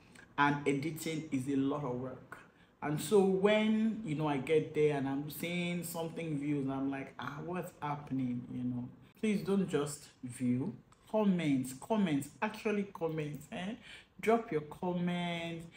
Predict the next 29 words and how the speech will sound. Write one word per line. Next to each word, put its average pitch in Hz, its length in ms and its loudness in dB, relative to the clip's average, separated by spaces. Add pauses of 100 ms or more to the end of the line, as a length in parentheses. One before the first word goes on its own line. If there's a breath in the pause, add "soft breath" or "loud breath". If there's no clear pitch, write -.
(280 loud breath)
share 208 680 6 (180)
the 151 60 2
link 170 480 0
of 147 140 0
our 143 180 0
video 160 400 -4
with 139 240 -2
your 135 80 -6
friends 156 440 -2
and 131 300 0
loved 143 340 0
one. 147 300 0
Let 202 140 0
them 175 180 0
also 147 260 -4
share 147 320 -4
with 131 200 -2
friends 135 400 -4
and 123 240 -2
loved 131 260 -4
one. 123 460 -2 (360 loud breath)
Please 226 600 4
do 202 160 2
that. 160 500 2
Please, 311 460 2
please, 254 320 0
please. 226 540 4
Very 262 280 2
important. 196 800 0